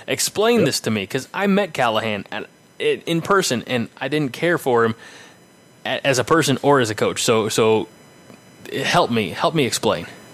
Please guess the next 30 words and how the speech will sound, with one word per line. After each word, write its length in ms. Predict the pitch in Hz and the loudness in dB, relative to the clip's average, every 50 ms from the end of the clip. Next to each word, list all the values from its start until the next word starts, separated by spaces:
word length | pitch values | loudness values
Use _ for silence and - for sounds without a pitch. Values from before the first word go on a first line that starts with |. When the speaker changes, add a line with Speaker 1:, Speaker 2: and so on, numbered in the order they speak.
| - - - - | -20 -20 -6 -2
Speaker 1:
or 80 | - 113 | 0 2
help 160 | 120 147 135 | 4 2 2
me 100 | 143 135 | 2 2
understand. 460 | 120 110 107 - 151 156 160 156 139 | 0 0 -2 2 6 6 6 6 6
Speaker 2:
Well, 120 | 143 175 233 | 2 0 2
one 100 | 277 285 | 2 2
of 60 | 240 | 2
the, 60 | - - - - - | 0 -4 -10 -20 -2
one 160 | - 135 196 277 | 2 4 4 6
of 80 | 302 | 6
the 100 | 254 156 | 4 4
things 540 | - - - 120 117 110 101 - - - - - - - - - - - - - - | 2 2 2 2 4 2 2 -2 -4 -8 -12 -18 -20 -20 -20 -20 -20 -20 -20 -6 -4
about 360 | - 110 104 113 104 95 - 104 | -2 2 4 4 4 4 4 2
Bill 180 | 107 101 95 - | 2 2 2 2
Callahan, 560 | - 90 85 80 78 - - 71 - 78 73 | 0 0 0 0 0 -2 -4 -6 -8 -8 -8
and 160 | 76 78 73 - - - | -10 -10 -12 -14 -14 -10
this 340 | 90 101 110 107 101 - - | -4 -2 0 0 0 0 0
is 340 | 98 85 - - - - - - - - | 0 0 -2 -4 -6 -10 -18 -20 -14 -2
with 240 | 98 107 107 107 - | 0 2 2 2 0
the 80 | 104 | -2
benefit 500 | 90 82 98 98 98 92 - - 101 95 | 0 2 4 4 4 2 0 0 2 2
of 120 | 95 85 87 | 2 2 2
almost, 300 | 92 92 87 82 82 - - | 0 0 0 -2 -4 -6 -4
you 120 | 95 95 | -2 -2
know, 180 | 90 80 78 76 - - - | 0 0 -2 -6 -8 -4 -2
over 160 | 104 95 90 | 0 0 0
ten 260 | - - - 101 95 | -2 -2 -2 0 2
years 240 | 92 87 87 82 78 | 2 2 2 0 0
of 140 | 82 73 - - - - - | -4 -8 -8 -12 -18 -14 -6
hindsight, 480 | - 98 95 92 - - 87 85 82 | -2 0 0 2 0 0 0 -2 -4